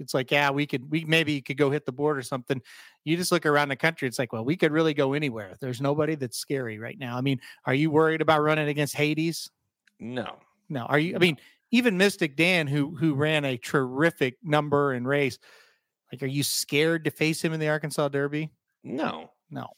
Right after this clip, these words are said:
Speaker 2: Well, shit, now you have Baffert not even shipping out, which, I mean, it's like, 'cause at the very least, you thought, "Well, he's gonna come in," and like we talk about a lot on the show, like,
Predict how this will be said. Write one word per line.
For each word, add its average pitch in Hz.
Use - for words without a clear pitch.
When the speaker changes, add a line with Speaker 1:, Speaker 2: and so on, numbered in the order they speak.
Speaker 2:
Well, 147
shit, 208
now 175
you 170
have 139
Baffert 127
not 110
even 92
shipping 92
out, 85
which, 101
I 120
mean, 110
it's 107
like, 110
'cause 117
at 123
the 123
very 127
least, 143
you 107
thought, 95
"Well, 110
he's 117
gonna 110
come 101
in," 101
and 92
like 95
we 98
talk 101
about 92
a 92
lot 95
on 87
the 87
show, 127
like, 95